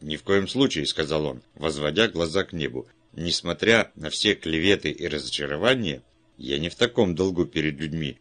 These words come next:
чтобы представлять им это доказательство. Ни за что на свете", — сказал он, — "я никому не позволю прикоснуться к своему носу,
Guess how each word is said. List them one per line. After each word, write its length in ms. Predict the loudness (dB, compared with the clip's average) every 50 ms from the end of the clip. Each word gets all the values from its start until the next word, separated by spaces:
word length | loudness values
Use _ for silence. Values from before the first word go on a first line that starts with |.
| _ _
чтобы 460 | -16 -12 -4 -4 -2 2 2 0 0 0
представлять 800 | _ -6 -6 -6 -8 -8 -2 -2 -2 0 4 2 2 2 0 -8 _
им 200 | -2 -2 -2 -2
это 240 | -2 -4 -2 -2 0
доказательство. 840 | 0 0 0 2 0 2 4 4 2 2 0 -8 -8 -8 -10 -10 -10 -14 _ _ _ _ _ _ _ _ _ _
Ни 160 | 0 2 2
за 160 | 4 4 4
что 240 | 2 2 2 2 4
на 100 | 4 2
свете", — 360 | 0 0 0 0 0 0 -2 -6
сказал 460 | -4 -4 -6 -2 2 2 2 2 0
он, — 260 | -2 -4 -4 -4 -6 -10 _ _ _
"я 180 | -4 -2 0
никому 480 | 0 0 0 4 4 6 6 8 6 6
не 140 | 4 2 0
позволю 540 | 2 0 -2 0 0 2 4 4 4 4 2
прикоснуться 680 | 2 -2 -2 0 0 -4 -2 -2 -4 -4 -4 -4 -6
к 80 | -6 -6
своему 380 | -6 -2 0 0 0 0 0
носу, 420 | 0 0 0 0 -2 -2 -8 -12